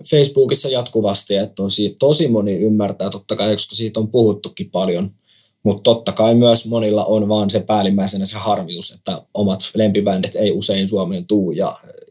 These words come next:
kiertueet jatkuvasti skippaa Suomen, niin vaikka siinä kuinka ottaa logiikkaa esille, niin totta kai se tunne tulee edellä,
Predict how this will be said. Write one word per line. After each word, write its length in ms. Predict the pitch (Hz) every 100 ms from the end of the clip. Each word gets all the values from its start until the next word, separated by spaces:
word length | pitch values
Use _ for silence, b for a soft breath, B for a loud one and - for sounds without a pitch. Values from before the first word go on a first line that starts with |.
| _
kiertueet 460 | - 98 - 95 -
jatkuvasti 520 | 101 - 107 98 -
skippaa 480 | - 107 101 104 101
Suomen, 400 | 117 104 101 95
niin 220 | 95 80 b b b -
vaikka 220 | 95 98
siinä 200 | 107 104
kuinka 520 | 117 107 107 - - -
ottaa 400 | 110 - 107 107
logiikkaa 520 | 110 110 107 110 107
esille, 340 | 107 107 107
niin 220 | 104 107 -
totta 280 | 117 -
kai 180 | 107 107
se 100 | 104
tunne 300 | 107 110 101 -
tulee 360 | 101 98 98
edellä, 280 | 101 92 90